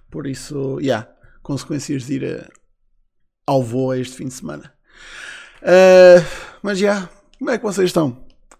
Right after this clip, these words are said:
Como é que vocês estão? Antes de mais nada também, ganda shout-out ao, ao Cyril e ao people que ele conseguiu convencer,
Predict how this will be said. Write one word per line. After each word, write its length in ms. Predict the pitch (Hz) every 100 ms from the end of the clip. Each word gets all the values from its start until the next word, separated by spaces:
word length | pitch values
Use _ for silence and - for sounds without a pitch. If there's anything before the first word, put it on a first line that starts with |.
| _ _ _ _
Como 500 | 202 202 185 180 -
é 120 | 175 180
que 140 | 165
vocês 480 | 160 165 - 151 123
estão? 720 | - 160 170 175 175 - - - - -
Antes 200 | 180 175
de 60 |
mais 120 | 180 175
nada 160 | 165
também, 400 | - 170 160 135 - - - _ _ _
ganda 640 | 160 135 127 190 196 185 180
shout-out 480 | - 160 160 156 165
ao, 380 | 151 147 165 151
ao 60 |
Cyril 560 | 143 170 151 156 160 160 - 196
e 180 | 147 147
ao 420 | 147 147 143 139 139
people 260 | 143 143
que 100 | 135
ele 100 | 151
conseguiu 580 | 135 147 139 143 139 139 - - - - _ _ _
convencer, 920 | - 214 190 190 185 - 175 175 185